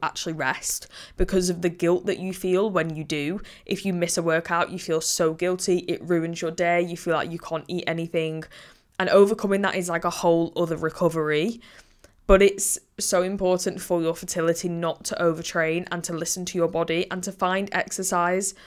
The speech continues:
that works for you. For some people, that might be strength training. For other people, that might be, um, walking, hiking, dancing, sports,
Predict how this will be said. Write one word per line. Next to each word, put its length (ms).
that 260
works 500
for 120
you. 420
For 160
some 200
people, 300
that 160
might 180
be 300
strength 320
training. 520
For 140
other 200
people, 400
that 160
might 340
be, 440
um, 520
walking, 720
hiking, 640
dancing, 760
sports, 880